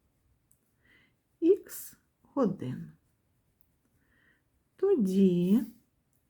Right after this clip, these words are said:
скутеристка була в дорозі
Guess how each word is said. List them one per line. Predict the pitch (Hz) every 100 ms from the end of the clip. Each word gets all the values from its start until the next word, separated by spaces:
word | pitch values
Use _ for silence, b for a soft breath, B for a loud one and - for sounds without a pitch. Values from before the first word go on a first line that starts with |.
| _ _ _ _ _ _ _ _ _ _
скутеристка | - - - _ 233 226 202 175 - - 170 156 123 - 175 170 165 160 156 190 - - 277 277 269 _ _ _ 294 302 - _ _ - 294 294 294 - _ _ _ _ _ b b b b b b _ _ _ _
була | 180 175 214 196 160 160 131 143 147 175 262 - _ _ _ _ _ _ _ _ _ _ _ _ _ 180
в | 170 202 196 -
дорозі | 196 185 180 170 160 143 135 135 131 135 - - 262 359